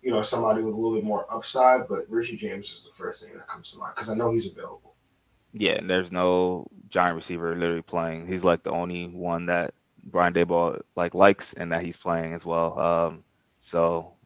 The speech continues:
Speaker 2: that's, that's an easy option. I, I was trying yesterday with Hunter Renfrow. I was waiting for him to go out so I could slide him to I R. Someone snagged Richie James before <laughs> me. So, but yeah, yeah, it's, uh, that's definitely an option for sure.
Speaker 1: Yeah.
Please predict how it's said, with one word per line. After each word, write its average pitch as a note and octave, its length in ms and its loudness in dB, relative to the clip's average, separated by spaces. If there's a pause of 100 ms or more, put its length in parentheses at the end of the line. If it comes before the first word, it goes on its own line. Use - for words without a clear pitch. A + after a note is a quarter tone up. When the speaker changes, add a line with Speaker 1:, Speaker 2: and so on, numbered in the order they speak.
(120)
Speaker 2:
that's, F2 240 0
that's - 280 -2
an - 60 -12
easy E2+ 160 -4
option. E2+ 300 0
I, E2 180 2 (340)
I - 100 -2
was F2 120 -2
trying G2 320 8
yesterday E2+ 440 4
with E2+ 160 -6 (140)
Hunter F#2 200 0
Renfrow. F2+ 280 4
I E2+ 40 2
was E2+ 120 -4
waiting G2 200 2
for F#2+ 100 -6
him F2+ 80 -2
to F2 60 -2
go F2 180 4
out F#2 320 6
so - 120 -4
I E2 40 2
could - 120 -18
slide F2 280 8
him E2+ 60 -8
to E2+ 100 -4
I E2+ 220 4
R. E2+ 280 6 (360)
Someone F2+ 260 -2
snagged E2+ 320 2
Richie E2+ 180 -10
James E2+ 340 -2 (100)
before E2 260 -6
<laughs> A2 100 -6
me. G2+ 60 -8
So, - 240 -6 (560)
but G2+ 80 4
yeah, F#2+ 80 8
yeah, E2+ 220 8 (100)
it's, - 160 -2
uh, E2+ 240 6 (560)
that's F2 160 0
definitely E2 320 0
an C2+ 80 -6
option A#1+ 300 -6
for - 100 -10
sure. - 300 -4 (1400)
Speaker 1:
Yeah. A#2+ 440 10